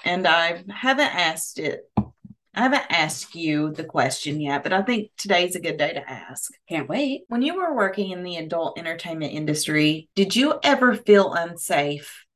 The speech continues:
Speaker 1: because of the job? And what could be done to make people in that job safer?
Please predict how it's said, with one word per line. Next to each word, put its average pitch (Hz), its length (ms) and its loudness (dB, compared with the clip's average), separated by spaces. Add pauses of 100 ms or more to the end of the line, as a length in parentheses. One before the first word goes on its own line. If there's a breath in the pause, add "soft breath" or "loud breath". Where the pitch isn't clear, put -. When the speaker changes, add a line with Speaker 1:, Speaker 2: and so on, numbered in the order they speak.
(140)
Speaker 1:
because 170 480 2
of 170 160 -2
the 165 80 2
job? 123 640 0 (240)
And 190 300 2
what 233 320 6
could 240 260 -2
be 196 240 2
done 156 600 -4 (160)
to 196 140 -4
make 170 680 -2
people 156 720 -6
in 165 180 -8
that 143 220 -2
job 139 560 0
safer? 156 720 -4